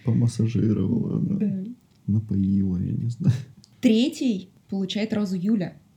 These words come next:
Speaker 1: Мгм.
Speaker 2: И она ему на ухо шепчет номер
Speaker 1: Один.
Speaker 2: один.
Speaker 1: <laughs>
Speaker 2: Да.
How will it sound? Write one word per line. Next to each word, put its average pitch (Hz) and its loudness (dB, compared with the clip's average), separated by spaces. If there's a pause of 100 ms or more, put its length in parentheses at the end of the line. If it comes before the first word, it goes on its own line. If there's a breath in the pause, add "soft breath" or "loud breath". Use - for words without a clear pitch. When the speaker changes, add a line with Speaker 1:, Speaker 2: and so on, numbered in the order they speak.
(120)
Speaker 1:
Мгм. 101 4 (280)
Speaker 2:
И 175 0 (220)
она 180 -2
ему 208 2
на 185 0
ухо 220 -4
шепчет - -6 (180)
номер 104 4
Speaker 1:
Один. - -
Speaker 2:
один. 190 4 (220)
Speaker 1:
<laughs> - 2 (260)
Speaker 2:
Да. 170 0